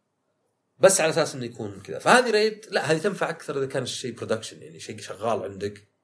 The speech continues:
تخاف يطيح. لكن شيء للحفظ، فأنا شريت هارد disk وسترن digital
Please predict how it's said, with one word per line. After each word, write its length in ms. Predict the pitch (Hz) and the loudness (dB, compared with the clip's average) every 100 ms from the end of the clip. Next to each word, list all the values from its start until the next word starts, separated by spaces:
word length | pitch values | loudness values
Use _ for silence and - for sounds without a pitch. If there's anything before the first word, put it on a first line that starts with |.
| _ - | _ -12
تخاف 280 | - 107 - | -4 -4 -4
يطيح. 400 | 104 98 - _ _ _ _ _ | -8 -8 -12 _ _ _ _ _
لكن 220 | - 104 110 | -12 -8 2
شيء 180 | 202 | 4
للحفظ، 560 | 202 - 170 104 131 - _ _ _ _ _ _ _ _ _ _ _ _ - _ _ _ _ _ _ _ _ _ _ _ _ _ _ _ _ | 4 2 0 0 -6 -10 _ _ _ _ _ _ _ _ _ _ _ _ -20 _ _ _ _ _ _ _ _ _ _ _ _ _ _ _ _
فأنا 200 | - 156 | -2 0
شريت 420 | 180 190 185 - | 2 0 0 -4
هارد 180 | 151 139 | -4 -4
disk 480 | 151 160 - - - - _ _ | -6 -6 -8 -14 -20 -20 _ _
وسترن 360 | - 127 139 123 | -6 -4 -4 -4
digital 640 | 127 110 110 131 135 - | -6 -6 -4 -4 -4 -8